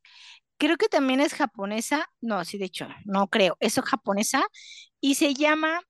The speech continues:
extrañamente, el, la traducción que le pusieron se llama Lista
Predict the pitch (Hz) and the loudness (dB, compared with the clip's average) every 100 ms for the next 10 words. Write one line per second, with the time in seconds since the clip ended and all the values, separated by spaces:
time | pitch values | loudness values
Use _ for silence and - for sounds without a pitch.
0 | _ _ _ 214 - - 262 339 269 247 | _ _ _ -20 -18 -10 -10 -8 -8 -2
1 | 349 - _ _ - 226 233 233 226 226 | -2 -2 _ _ -4 -4 -2 -6 2 6
2 | 220 220 220 220 _ _ _ _ _ - | 6 6 6 2 _ _ _ _ _ -4
3 | 240 240 226 - 254 330 269 208 - 220 | 0 2 0 -4 -4 -4 -4 -6 -8 -6
4 | 247 285 254 226 233 240 - 254 285 269 | -4 -4 -4 -2 2 0 0 -4 -4 -4
5 | - 302 | 0 0